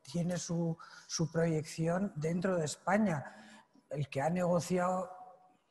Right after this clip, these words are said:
para éxito y con los matices que sea es el gobierno. O sea, que no mezclemos ni queramos, eh, mezclar la,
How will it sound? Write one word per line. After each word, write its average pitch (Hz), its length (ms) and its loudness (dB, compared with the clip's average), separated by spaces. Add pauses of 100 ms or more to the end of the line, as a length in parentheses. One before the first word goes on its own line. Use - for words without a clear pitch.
(380)
para 127 340 -2
éxito 170 760 0
y 160 100 -6
con 143 240 -6
los 131 280 -8
matices 139 600 -4
que 151 140 -6
sea 143 280 -6
es - 120 -6
el 170 120 -4
gobierno. 156 540 -6
O - 20 -10
sea, 139 140 -8
que 151 100 -4
no 151 160 -4
mezclemos 170 800 -2 (480)
ni 147 220 -2
queramos, 165 760 -2 (160)
eh, 156 340 -4 (560)
mezclar 170 680 0
la, 165 480 0